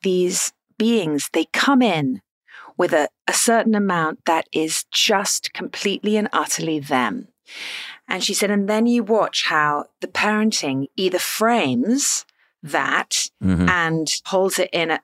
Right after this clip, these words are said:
Speaker 1: a place that it can kind of grow, or they suffocate it, or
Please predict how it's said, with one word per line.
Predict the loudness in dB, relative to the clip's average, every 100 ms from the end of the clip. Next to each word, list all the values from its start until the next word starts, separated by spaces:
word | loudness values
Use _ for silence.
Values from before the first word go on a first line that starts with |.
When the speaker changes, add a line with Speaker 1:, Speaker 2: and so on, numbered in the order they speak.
| -4
Speaker 1:
a |
place | -2 -2 -2
that | -2
it | -6
can | -6 -4
kind | -4
of | -4
grow, | -2 0 2 0 -4 -8 -12 0
or | 2 4
they | 2 2 0 -4 -4
suffocate | 0 2 0 0 -2 0
it, | 0 -2 -2 -6 -6 -16 -14 -16 -6 0
or | 4 4 4 2